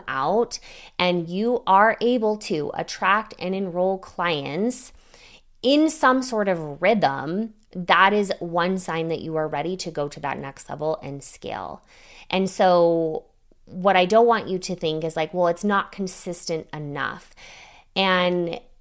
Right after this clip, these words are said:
consistency, again, when we think of the ups and downs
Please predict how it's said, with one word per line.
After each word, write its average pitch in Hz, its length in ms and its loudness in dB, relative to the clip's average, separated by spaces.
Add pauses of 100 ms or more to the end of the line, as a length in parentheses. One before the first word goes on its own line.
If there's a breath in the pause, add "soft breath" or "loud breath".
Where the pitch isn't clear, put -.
(220)
consistency, 240 800 0
again, 165 500 0
when 170 180 -2
we 170 140 -2
think 202 260 -2
of 202 380 -4
the 165 420 0 (100)
ups 185 380 0
and 170 240 -4
downs 185 680 0